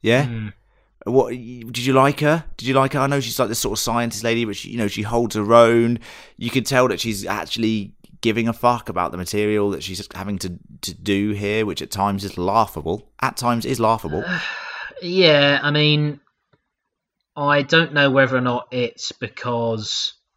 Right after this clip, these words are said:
Speaker 2: everyone else is so bad, um, that,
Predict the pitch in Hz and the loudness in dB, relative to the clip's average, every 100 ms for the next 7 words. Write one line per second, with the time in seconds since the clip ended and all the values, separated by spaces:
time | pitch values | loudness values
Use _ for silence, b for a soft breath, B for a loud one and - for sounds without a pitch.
0 | _ _ 123 113 120 117 120 117 110 - | _ _ -2 0 0 0 0 0 -2 -6
1 | 110 - - 117 113 107 104 - _ _ | -8 -6 -4 -2 -2 -4 -8 -12 _ _
2 | _ - 120 98 90 98 - - _ _ | _ 2 2 2 -4 -10 -14 -18 _ _
3 | _ _ _ _ _ _ _ _ _ - | _ _ _ _ _ _ _ _ _ -6
4 | 104 101 101 101 101 101 _ _ - 107 | -2 0 0 -2 -6 -10 _ _ -18 -6
5 | 110 101 | -2 -2